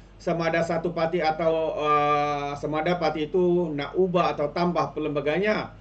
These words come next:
itu bukan masalah saya. Begitu juga dengan apa terjadi kepada keahlian satu parti juga bukan masalah saya, katanya. Bagi saya, selagi ia tidak membabitkan parlimen, saya tidak akan terlibat dalam dan ambil pusing ini kerana ia adalah isu politik.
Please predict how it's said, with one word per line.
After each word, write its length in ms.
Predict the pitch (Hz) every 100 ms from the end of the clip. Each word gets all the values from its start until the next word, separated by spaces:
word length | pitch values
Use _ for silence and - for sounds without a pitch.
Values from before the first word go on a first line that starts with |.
| - - -
itu 240 | 156 151
bukan 280 | 220 185 185 175
masalah 400 | 160 185 175 170
saya. 200 | 226 190
Begitu 320 | 156 160 151
juga 160 | 147 160
dengan 240 | 151 156 147
apa 120 | 151
terjadi 440 | 151 139 185 185
kepada 320 | 151 147 156
keahlian 360 | 151 135 160 160
satu 320 | 170 170 196
parti 400 | 175 208 226 180
juga 240 | 143 143 139
bukan 360 | 139 - 156
masalah 360 | 135 135 131 135
saya, 120 | 143
katanya. 520 | 135 135 139 147 110 - - - - -
Bagi 240 | 160 247 294
saya, 200 | 254 262
selagi 440 | 233 240 233 254 240
ia 80 |
tidak 240 | 233 226 220
membabitkan 720 | 214 190 196 233 240 214 180
parlimen, 400 | 180 160 156 202
saya 160 | 190 180
tidak 320 | 180 175 180
akan 160 | 170
terlibat 480 | 175 170 208 220 180
dalam 400 | 165 160 170 165 - - - -
dan 160 | 147 156 180
ambil 240 | 180 170
pusing 320 | 180 180 208
ini 200 | 156 175
kerana 360 | 170 160 165 156
ia 160 | 170
adalah 320 | 170 151 151 190
isu 240 | 175 214
politik. 720 | 214 233 247 254 175 110 -